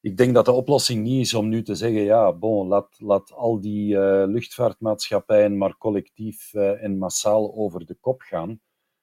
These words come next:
Eh, ik denk, ik denk niet dat dat de oplossing is. Ik denk, eh, dat je voor een stuk wel, eh, de verbinding moet maken tussen,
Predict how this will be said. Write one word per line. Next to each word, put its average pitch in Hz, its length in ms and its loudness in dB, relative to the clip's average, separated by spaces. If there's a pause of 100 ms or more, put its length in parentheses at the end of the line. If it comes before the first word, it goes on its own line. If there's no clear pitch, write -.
(240)
Eh, 104 180 -10
ik 98 140 -8
denk, 95 220 -4 (120)
ik 107 140 -12
denk 107 240 -4
niet 120 140 -4
dat 107 140 2
dat 101 120 2
de 101 60 -2
oplossing 101 540 -2
is. - 240 -10
Ik 92 180 -18
denk, 101 280 -6
eh, 98 320 2 (360)
dat 104 200 2
je 98 120 2
voor 95 160 -2
een 90 100 -2
stuk 135 320 -4
wel, 104 420 2
eh, - 220 -16
de 90 200 -14
verbinding 113 520 -2
moet 101 220 -4
maken 98 440 -4
tussen, 98 460 -2